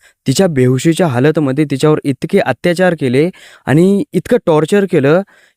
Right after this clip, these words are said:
की ती पूर्णपणे उलट्या करायला लागली आणि उलट्या उलट्यांमध्ये तिची उलटी नरड्यामध्ये फसले आणि दम घोटून घोटून तिचा मृत्यू झाला. तिचा मृत्यू झाल्याच्या नंतर या दोघांना कळालं आणि या दोघांनी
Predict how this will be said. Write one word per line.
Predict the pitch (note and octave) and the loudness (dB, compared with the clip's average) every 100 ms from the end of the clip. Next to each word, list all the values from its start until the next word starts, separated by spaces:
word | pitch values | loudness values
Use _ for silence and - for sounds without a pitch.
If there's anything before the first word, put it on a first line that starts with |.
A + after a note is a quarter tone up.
| _ | _
की | D#3 | -4
ती | - A3 A3+ | 2 2 4
पूर्णपणे | G3+ - E3+ G#3 A#3 G#3+ A3 | 0 0 2 4 2 2 0
उलट्या | G#3+ E3+ F3 F3+ G#3 | 2 2 2 2 0
करायला | F#3+ E3 C3+ A#2 | 0 0 0 -2
लागली | G#2 F#2 B1 - _ _ _ - | -4 -12 -14 -20 _ _ _ -2
आणि | C3 | 0
उलट्या | C#3 C3 C3+ F#3+ | 2 0 0 0
उलट्यांमध्ये | F3+ D3 C#3 F3 F3 C#3+ A#2 B2+ D#3+ - | 2 2 2 0 0 0 0 0 -2 -4
तिची | C3 F3 | -6 -2
उलटी | - C3 C3 F3 | 0 0 0 0
नरड्यामध्ये | E3 C3+ C3+ C#3+ D3+ D3 | 0 0 0 0 -2 -2
फसले | C3+ B2+ C3+ B2+ - - _ B2 | -4 -2 -2 -2 -4 -16 _ -2
आणि | C#3+ A#2+ | -2 0
दम | C3+ F#3 F#3 | 0 0 0
घोटून | C3 D#3+ E3+ | 0 0 -2
घोटून | B2 C3+ D#3+ | -2 -2 -2
तिचा | C3 A#2+ C#3 | -2 -2 -2
मृत्यू | A#2 G#2+ A#2 | -2 -6 -10
झाला. | G#2+ - - - _ _ - _ - | -12 -14 -18 -20 _ _ -20 _ -4
तिचा | D3+ G3+ | 0 2
मृत्यू | D#3 D3 G3 | 2 2 2
झाल्याच्या | D3 C#3 D#3 | 2 2 0
नंतर | D#3+ D#3 D#3+ | 0 0 0
या | |
दोघांना | D3+ C3 C3 D3 | 0 0 0 0
कळालं | C#3+ B2+ D3 D#3+ C#3+ | 0 0 2 2 2
आणि | C3+ C#3+ | 0 0
या | C#3 | -2
दोघांनी | B2 C3 D3+ D3+ B2 | -2 0 0 0 -2